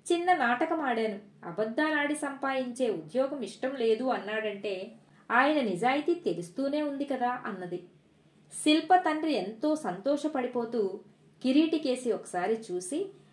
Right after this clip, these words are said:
భార్యను పిలుచుకువచ్చేందుకు గబగబా ఇంట్లోకి వెళ్ళాడు. కిరీటి శిల్పతో ఇలా అంటున్నాడు, "మీ అంతస్తుకి నేను తగినవాణ్ణి కాను, మరొకసారి ఆలోచించుకో శిల్ప" అని.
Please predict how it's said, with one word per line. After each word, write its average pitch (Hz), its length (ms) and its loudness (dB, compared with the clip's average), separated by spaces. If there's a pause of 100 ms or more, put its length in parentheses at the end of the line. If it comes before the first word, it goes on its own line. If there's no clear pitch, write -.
(140)
భార్యను 285 480 2
పిలుచుకువచ్చేందుకు 240 1160 -4 (180)
గబగబా 254 420 -2
ఇంట్లోకి 233 440 -6
వెళ్ళాడు. 196 360 -4 (600)
కిరీటి 330 400 4
శిల్పతో 277 460 2
ఇలా 262 200 4
అంటున్నాడు, 196 520 -4 (500)
"మీ 254 180 0
అంతస్తుకి 330 580 0
నేను 247 200 0
తగినవాణ్ణి 240 600 -2
కాను, 190 520 -6
మరొకసారి 302 600 0
ఆలోచించుకో 254 720 0
శిల్ప" 226 320 -2
అని. 190 280 -4